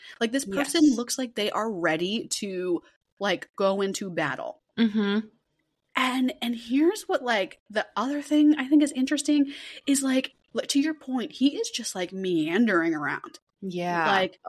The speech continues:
Speaker 2: Like, he's,
Speaker 1: very
Speaker 2: like,
Speaker 1: casual.
Speaker 2: looking for something.
Speaker 1: Yes. Yes. So he's opening doors. He's, he, it's weird. He's, like, kind of, like, peeking inside doors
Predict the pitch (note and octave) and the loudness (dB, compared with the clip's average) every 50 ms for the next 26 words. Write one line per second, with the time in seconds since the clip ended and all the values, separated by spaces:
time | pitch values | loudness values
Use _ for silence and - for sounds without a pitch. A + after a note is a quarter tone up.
0 | G3+ G3 F#3 F#3+ - G3 G3 G3+ G#3 A3 A3+ A#3 A3+ G#3 F3+ F3 - F3+ F3+ E3+ | -10 -6 0 2 2 4 4 4 4 4 2 0 0 0 0 0 0 0 0 -2
1 | G#3 E3 D#3+ C#3+ C#3+ E3 - - C3+ - - - - F2 D2+ C#2 - - F#3+ - | 0 0 0 -2 -2 -4 -4 -4 -6 -6 -6 -6 -8 -6 -6 -8 -8 -10 -12 -12
2 | _ _ _ _ _ - F#3+ F3 E3+ C#3+ D#2 - - - - - - - - - | _ _ _ _ _ -8 -4 -2 -2 -2 -2 -4 -6 -8 -8 -8 -12 -16 -20 -20
3 | - - - - - - - A3 F#3+ D#3 - - - - - - G#3 G#3 G3+ G3 | -20 -20 -20 -20 -16 -8 -4 -2 -2 -2 -2 -4 -6 -4 -4 -2 0 0 0 0
4 | F#3+ - - A3 G#3+ G#3 - - G#3 G3 F#3+ F#3 - G3 F#3 F3+ D#3+ D#3 D3+ D3+ | -2 -4 -6 -6 -6 -6 -4 -2 -2 -2 -2 -2 -4 -4 0 2 2 2 2 0
5 | - C4+ C#4+ C#4 C4+ B3+ B3+ B3 A#3+ A#3 A#3 A#3 A3+ A3+ A3+ G#3+ - - - A3 | 0 2 2 2 2 2 2 0 0 0 0 0 0 0 0 0 -2 -4 -4 -6
6 | A3 G#3+ G3+ - - - - - - - - C#4 C4+ - D4+ - - A#3+ C4 C#4 | -6 -6 -6 -10 -12 -16 -16 -16 -14 -8 -4 -4 -2 0 -2 -2 -2 0 0 0
7 | D4 C4+ A3 G3+ G#3 A#3 A3 B3 A#3+ A#3+ - - B3 C4 C#4+ C4+ B3 G#3+ - - | 2 0 -2 -2 -2 -4 -2 -2 -4 -4 -2 -2 0 0 2 2 0 0 -2 -4
8 | - _ _ - - - A#3 A#3 A#3 - B3 A#3 A#3 A3+ A3 G3 - - F#3+ F#3+ | -10 _ _ -6 -2 0 0 0 0 0 2 2 2 2 2 0 0 -2 -2 -4
9 | F#3+ F#3 E3+ D3+ F3+ F#3 F#3 F#3+ G3 G3 G3 G3 G3 G3 G3+ F#3+ F#3+ - | -4 -4 -2 0 0 0 0 0 0 0 0 2 2 2 2 2 0 0